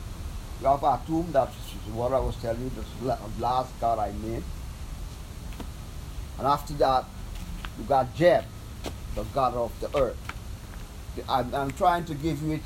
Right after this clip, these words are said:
in alphabetical order, if you may. So you got Jeb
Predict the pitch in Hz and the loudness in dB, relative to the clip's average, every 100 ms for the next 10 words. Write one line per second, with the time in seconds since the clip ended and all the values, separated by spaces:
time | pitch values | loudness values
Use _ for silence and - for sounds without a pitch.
0 | - 131 139 - - 131 - - 120 113 | -4 0 0 0 -4 -4 -2 -2 0 2
1 | 101 95 80 - - - - - - - | 0 -2 -8 -10 -10 -10 -10 -10 -12 -10
2 | - 110 123 104 104 90 - - - - | -10 -8 -8 -6 -6 -8 -12 -12 -12 -12
3 | - - - - - - - - - - | -12 -10 -6 -6 -4 -6 -6 -8 -12 -12
4 | - - - - - - - - - - | -10 -12 -12 -12 -10 -10 -10 -8 -10 -10
5 | - - - - - - - - - - | -10 -10 -12 -12 -12 -14 -12 -12 -12 -6
6 | 151 135 131 139 123 110 151 127 | -2 2 4 4 4 4 6 6